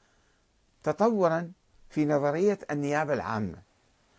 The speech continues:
النيابة العامة كان الفقيه هو نائب الإمام، فيعطي إجازة للملوك يحكمون باسمه، ولكن ذلك يحكمون كما يشاءون. فقال: "لا، يجب أن نقيدهم".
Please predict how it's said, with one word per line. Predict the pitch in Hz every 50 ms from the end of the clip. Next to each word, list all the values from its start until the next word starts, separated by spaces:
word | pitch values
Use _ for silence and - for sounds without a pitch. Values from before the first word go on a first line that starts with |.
| _ _ _ -
النيابة | 123 135 151 185 214 240 240 233
العامة | 214 190 - 214 220 214 208 208 208 214 208 202
كان | - - 185 170 175
الفقيه | 160 156 170 - - 196 226 226 214
هو | 208 202 196 190
نائب | 190 202 175 170 160 151
الإمام، | 135 123 123 127 127 113 104 - - - - - _ _ - - - -
فيعطي | - 180 208 254 233 226 214 - 208 190 131 190
إجازة | 156 208 240 247 254 220 214 214 208
للملوك | 208 208 214 208 196 175 160 151 143 143 151 151 - - _ _ _ - 170
يحكمون | 170 208 190 - 202 220 226 208
باسمه، | 185 185 - 160 139 131 123 117 117 - - - - - _ _ -
ولكن | - 147 175 190 190 208 190 190
ذلك | 190 196 214 226 220 220
يحكمون | 208 190 - - - 202 208 202 214
كما | 220 - - 214 220 -
يشاءون. | - 185 - - 139 147 135 151 165 185 - - _ _ _ _ _ _ _ _ _ _ _ _ _ _ _ _
فقال: | - 151 147 - 175 190 196 180
"لا، | 208 214 - - _ -
يجب | 143 156 143 175 139
أن | - 165 180 180
نقيدهم". | 160 - 110 107 113 117 117 104 110 110 104 104 110